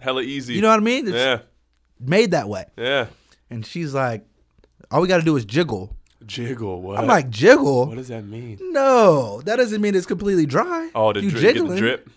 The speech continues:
Speaker 2: The drip.
Speaker 1: Uh-huh.
Speaker 2: Drip too hard, don't stand too close. You might fuck around and drown. Anyway, I like that
Speaker 1: <laughs>
Speaker 2: song. But, um,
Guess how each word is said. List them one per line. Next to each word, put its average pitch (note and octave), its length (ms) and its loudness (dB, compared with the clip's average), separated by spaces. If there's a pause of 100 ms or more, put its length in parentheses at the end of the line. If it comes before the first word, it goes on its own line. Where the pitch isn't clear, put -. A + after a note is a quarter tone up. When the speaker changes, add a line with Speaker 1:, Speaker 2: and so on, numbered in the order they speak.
(120)
Speaker 2:
The C3+ 100 -6
drip. G#3+ 400 -2
Speaker 1:
Uh-huh. G2+ 320 -4
Speaker 2:
Drip D#3+ 200 -6
too A2+ 220 -10
hard, B2+ 260 -10
don't A2 160 -12
stand C#3 320 -14
too A#2 160 -14
close. - 360 -6
You C#3+ 60 -12
might C#3+ 160 -10
fuck - 160 -16
around C3+ 220 -10
and C#3 80 -10
drown. F3+ 180 -12 (300)
Anyway, C#3 200 0 (160)
I B3 220 4
like F3+ 220 6
that G#3+ 180 6
Speaker 1:
<laughs> - 0 -
Speaker 2:
song. C3 180 -2 (280)
But, E3 160 4
um, D3 360 2